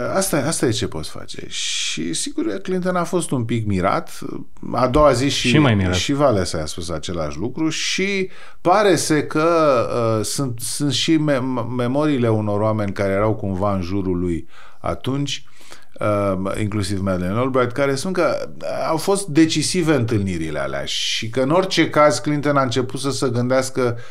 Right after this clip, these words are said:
Speaker 1: și altfel la chestiunea asta. Și sigur că a ajuns la ideea că organizația trebuie păstrată, hai să o facem mai degrabă politică decât militară, ca să nu ne mai coste așa de mult, dar hai să o păstrăm și să o și extindem spre est,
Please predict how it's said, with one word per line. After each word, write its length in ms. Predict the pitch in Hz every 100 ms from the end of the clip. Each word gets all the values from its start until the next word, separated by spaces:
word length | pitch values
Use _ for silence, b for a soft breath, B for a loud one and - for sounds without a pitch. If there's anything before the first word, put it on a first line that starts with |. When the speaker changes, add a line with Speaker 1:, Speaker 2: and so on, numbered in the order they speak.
| B
Speaker 1:
și 240 | B - 139
altfel 400 | 143 - 113 98
la 120 | 85
chestiunea 560 | - 85 - 82 71
asta. 420 | 62 - - 80 - B B B B
Și 140 | B 202
sigur 320 | 208 202 180
că 80 | 160
a 80 | 143
ajuns 280 | 135 170
la 180 | 160 147
ideea 400 | 127 120 143 139
că 340 | 131 135 120 - - 64 67
organizația 760 | 123 120 123 117 127 131 117
trebuie 320 | 110 107 104
păstrată, 520 | 85 92 - 160 170
hai 100 | 151
să 100 | 147
o 40 | 143
facem 380 | 123 143 143 127
mai 160 | 117
degrabă 460 | 110 104 117 113 101
politică 640 | - 95 98 95 87 87
decât 320 | 82 78 92
militară, 560 | 87 90 80 - 85 80
ca 160 | -
să 140 | - 87
nu 60 |
ne 120 | 90 90
mai 220 | 82 78
coste 260 | 76 -
așa 220 | 69 - 73
de 100 | 80
mult, 260 | 117 165 156 B B B
dar 160 | B 123
hai 160 | 143 175
să 120 | 175
o 40 |
păstrăm 400 | 135 131 120 170
și 140 | 165 160
să 120 | 147
o 40 |
și 200 | 135 175
extindem 640 | 160 117 - 185 170 135 104
spre 300 | 98 - 101
est, 300 | 170 269